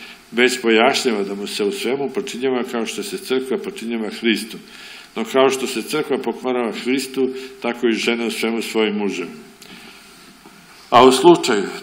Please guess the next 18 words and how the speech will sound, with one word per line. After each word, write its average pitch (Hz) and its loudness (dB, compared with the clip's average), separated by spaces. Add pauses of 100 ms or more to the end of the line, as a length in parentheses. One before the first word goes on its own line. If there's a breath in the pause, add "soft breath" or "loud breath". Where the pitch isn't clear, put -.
(120)
da 117 -2
njen 135 2 (100)
muž 143 0 (600)
nastoji 127 4
na 120 2
nečemu 127 0
što - -2
je 117 4
opasno 120 0
za 107 -2
porodicu 104 -2
ili 101 -4
grešno, 110 -2 (720 loud breath)
zar 110 -6
žena 117 -2
treba 120 -2
da 98 -4
se, 98 -6